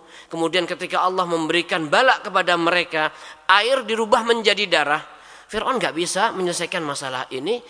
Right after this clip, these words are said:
Kemudian Fir'aun mendatangi Nabi Musa alaihissalam.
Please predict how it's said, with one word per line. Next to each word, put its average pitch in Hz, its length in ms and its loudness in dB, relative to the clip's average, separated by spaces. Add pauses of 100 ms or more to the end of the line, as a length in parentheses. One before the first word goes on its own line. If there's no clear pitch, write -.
(200)
Kemudian 165 400 -4
Fir'aun 208 320 -4
mendatangi 165 640 -2 (320)
Nabi 143 240 -6
Musa 156 400 -4
alaihissalam. 110 540 -6